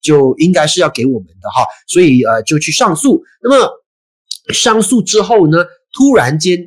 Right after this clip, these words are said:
就有了一个峰回路转，又说，哎，可以了。啊，那这个，这个故事是怎么样之深？到底为什么又可以了？是因为我们上诉成功吗？还是当中有什么误会？哈，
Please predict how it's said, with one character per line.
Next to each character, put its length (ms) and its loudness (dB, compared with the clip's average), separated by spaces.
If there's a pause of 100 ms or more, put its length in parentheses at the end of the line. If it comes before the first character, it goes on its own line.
(120)
就 220 0
有 140 0
了 120 -10
一 60 -14
个 140 -6
峰 200 -4
回 160 -2
路 220 0
转， 260 -6
又 140 0
说， 240 -2 (280)
哎， 80 -2
可 200 -2
以 80 2
了。 180 0 (360)
啊， 240 0
那 80 2
这 180 -2
个， 240 0
这 100 -2
个 140 0
故 180 0
事 200 -2
是 100 -4
怎 160 -2
么 60 0
样 120 0
之 120 -4
深？ 180 -2
到 140 0
底 200 -2 (280)
为 220 0
什 180 0
么 100 0
又 160 0
可 240 -4
以 120 2
了？ 180 -2
是 180 -4
因 60 -2
为 80 -2
我 140 2
们 180 -6
上 240 -2
诉 180 -6
成 300 -6
功 200 -2
吗？ 200 0 (260)
还 140 -4
是 120 0
当 200 -2
中 120 -2
有 120 0
什 120 -6
么 280 -8
误 240 2
会？ 240 0 (160)
哈， 80 -8